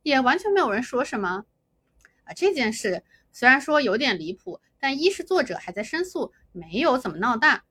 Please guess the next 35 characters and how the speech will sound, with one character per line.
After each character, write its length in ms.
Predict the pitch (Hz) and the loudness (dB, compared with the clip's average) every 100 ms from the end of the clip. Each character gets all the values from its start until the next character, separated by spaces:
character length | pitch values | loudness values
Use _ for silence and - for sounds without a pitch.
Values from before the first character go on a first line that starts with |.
| _ | _
二 220 | - 359 294 | 0 2 2
是 160 | - | -2
因 140 | 247 247 | -2 2
为 120 | 214 | 2
还 200 | 208 208 | 0 -2
没 140 | 196 | -2
有 160 | 214 311 | 0 0
造 180 | 254 247 | 0 0
成 240 | 247 208 | 0 -4
特 140 | 214 233 | -4 -2
别 260 | 208 202 | 2 2
惨 320 | 202 - 196 160 | 0 -6 -8 -6
烈 120 | 208 | -4
的 140 | 220 196 | -4 -4
结 240 | 185 156 | -8 -12
果 220 | 226 208 | -4 -4
吧。 240 | - 95 - _ _ | -4 -12 -18 _ _
但 160 | - 339 | -6 0
最 220 | 403 349 | 2 2
近 200 | - 262 | 0 -6
还 380 | - - - 381 | -6 -14 -12 -12
看 200 | - 392 | -4 0
到 100 | 320 | 0
一 100 | 202 | -2
件 320 | 190 202 190 | -4 -2 -2
作 140 | 185 208 | -2 -4
者 140 | 190 | -2
和 120 | 196 | -4
读 220 | 202 180 | -6 -6
者 140 | 196 202 | -4 -4
之 120 | 185 | -4
间 120 | 196 | -4
的 80 | 185 | -2
矛 200 | 175 151 | -2 -4
盾， 220 | 170 185 | -6 -8